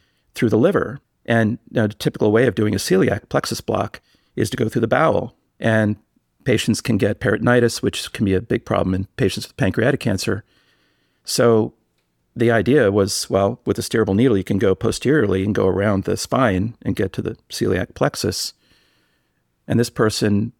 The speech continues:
you know, was going through the liver, and I was like, "Well,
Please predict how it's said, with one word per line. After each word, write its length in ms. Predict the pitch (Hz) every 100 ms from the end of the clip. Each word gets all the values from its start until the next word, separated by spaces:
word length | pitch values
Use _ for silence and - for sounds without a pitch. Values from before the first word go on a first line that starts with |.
| _
you 80 | -
know, 160 | 101 95
was 260 | 98 -
going 220 | - 98
through 140 | - 95
the 40 |
liver, 340 | 113 131 98 107
and 140 | 113
I 20 |
was 200 | 107 - 131
like, 120 | -
"Well, 380 | 131 139 131